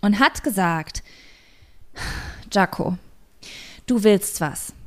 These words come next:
und du versuchst es seit einem Jahr zu kriegen. Einfach nur, keine Ahnung, ob du verliebt bist wirklich oder ob dein Ego das einfach will.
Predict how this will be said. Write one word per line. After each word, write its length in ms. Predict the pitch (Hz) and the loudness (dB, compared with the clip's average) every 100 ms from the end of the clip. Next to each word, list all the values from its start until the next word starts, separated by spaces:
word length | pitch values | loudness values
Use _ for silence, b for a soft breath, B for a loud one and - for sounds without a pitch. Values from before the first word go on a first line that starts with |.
| - - B B | -20 -20 B B
und 120 | 220 214 | -4 0
du 40 | |
versuchst 460 | 240 220 302 320 294 | 2 2 0 -2 -4
es 80 | |
seit 260 | 254 226 - | -2 -2 2
einem 380 | 226 262 302 294 | 4 4 4 6
Jahr 280 | 226 226 240 | 6 6 4
zu 160 | - | -2
kriegen. 640 | - - 208 175 160 151 - | -4 0 0 0 -4 -6 -8
Einfach 420 | - 269 302 285 247 | 0 0 2 -2 0
nur, 240 | 240 240 - | 0 -2 -4
keine 300 | 240 247 233 | -2 0 2
Ahnung, 340 | 220 220 220 - | 2 2 2 -2
ob 200 | - - | -10 -10
du 140 | 190 | -10
verliebt 680 | - - 202 202 330 - - | -10 -4 0 4 4 2 -2
bist 300 | 320 - 233 | -4 -4 -2
wirklich 320 | 277 269 226 | 0 0 0
oder 160 | 214 185 | 2 2
ob 140 | - | 2
dein 220 | 185 190 | 0 2
Ego 300 | 285 320 294 | 2 4 6
das 200 | 277 269 | 4 2
einfach 440 | - 233 226 233 208 | 2 2 2 0 -2
will. 240 | 220 220 | 0 0